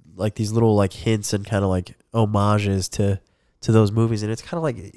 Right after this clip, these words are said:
well, yeah, but he's trying to play to everybody's, like, for the people that did like those movies, like, "Here's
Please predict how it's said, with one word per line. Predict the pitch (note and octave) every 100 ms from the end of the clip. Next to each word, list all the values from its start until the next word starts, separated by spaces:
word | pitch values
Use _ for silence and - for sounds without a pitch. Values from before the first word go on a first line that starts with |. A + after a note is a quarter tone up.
| C3+
well, | D#3 C#3+
yeah, | F#3 F#3+
but | C3 A#2+
he's | A#2+
trying | - C#3
to |
play | A#2+ - B2+
to |
everybody's, | A#2+ A2 A2 G#2 G2 F#2+
like, | F#2 E2+ - _ _ _ _ _ _ _ _ _
for | -
the | B2+
people | - D3 C3+
that | G2 G2
did | D3+
like | B2+ F2 E2+
those | F2+ E2+
movies, | F2 F2 F2+
like, | G2 G2
"Here's | B2+ B2 A#2